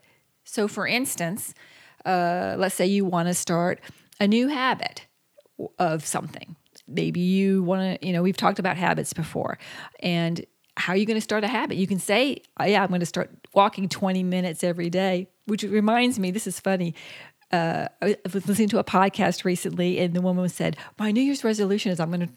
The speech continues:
walk twenty minutes every single day." And I really love that idea.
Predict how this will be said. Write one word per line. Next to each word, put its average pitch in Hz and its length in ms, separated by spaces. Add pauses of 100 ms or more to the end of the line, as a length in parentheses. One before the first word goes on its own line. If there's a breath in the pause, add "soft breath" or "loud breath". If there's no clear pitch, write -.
walk 160 280
twenty 202 360
minutes 180 560
every 170 300
single 160 320
day." 254 320 (680 soft breath)
And 196 140
I 233 60 (100)
really 180 220
love 175 280
that - 160
idea. - 420